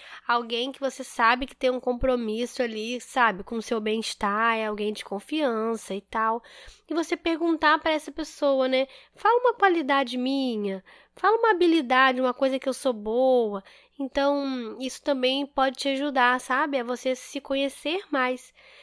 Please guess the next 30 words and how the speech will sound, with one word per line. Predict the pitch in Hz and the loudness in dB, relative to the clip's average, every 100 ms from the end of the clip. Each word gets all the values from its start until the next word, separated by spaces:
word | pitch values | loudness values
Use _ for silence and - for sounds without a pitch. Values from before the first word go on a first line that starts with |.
| - _ _ | -20 _ _
Então, | - 311 | -2 -2
conhecer | 311 311 302 - - 320 | 0 -2 -2 -6 -4 -2
as | 370 - | -2 -4
suas | 311 - | -12 -8
qualidades | - 294 294 254 247 254 - - | -2 -2 -2 0 0 -2 -6 -8
e | 269 - | -8 0
habilidades | 254 294 294 294 269 247 240 233 262 | 4 4 2 -2 0 2 2 -2 -4
é | 247 | -2
algo | 240 262 | 0 0
muito | 262 240 262 269 | -2 0 -2 -2
importante. | 294 262 285 - 226 185 185 - _ _ _ | -4 -2 -4 -2 -6 -6 -10 -18 _ _ _
Até | 254 277 - 277 | 0 0 2 0
pra | 330 | 0
você | 320 320 | -2 -4
saber | - 330 277 285 | -2 0 2 4
no | 302 | 2
que | 294 294 | 0 0
investir, | 294 285 320 - - 269 277 | 2 2 -2 -4 -6 -4 -4
sabia? | - 226 202 233 285 202 - - - _ 262 | -2 -4 -4 -4 -2 -2 -6 -20 -20 _ -12
Então, | 247 - 226 294 277 - - _ - | -10 -6 -2 0 -2 -6 -18 _ -10
é, | 247 240 240 233 | -6 -2 -2 -4
investir | 247 277 - 269 | -2 -2 -2 -2
em | 277 262 | 0 0
áreas | 247 254 | 0 -2
que | - | -6
você | 240 - 254 | -10 -2 -2
é | |
bom | 226 208 220 254 | -2 -2 -2 0
naquilo, | 233 - 208 226 254 233 220 | -2 -8 -12 -6 -4 -4 -4
né? | 226 254 | -4 -6